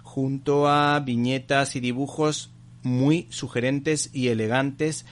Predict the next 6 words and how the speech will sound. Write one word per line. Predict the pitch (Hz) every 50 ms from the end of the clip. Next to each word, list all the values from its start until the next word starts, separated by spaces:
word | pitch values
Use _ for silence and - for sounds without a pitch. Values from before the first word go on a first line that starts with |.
| - -
sin | - - - 135 120
mostrar | 113 110 104 - - - 135 135 143 156 151
claramente. | - 127 127 127 127 127 117 107 104 104 98 92 - 95
Por | 87 107 107
otra | 113 - 135 127 123
parte, | - 135 135 131 127 - 160 160 175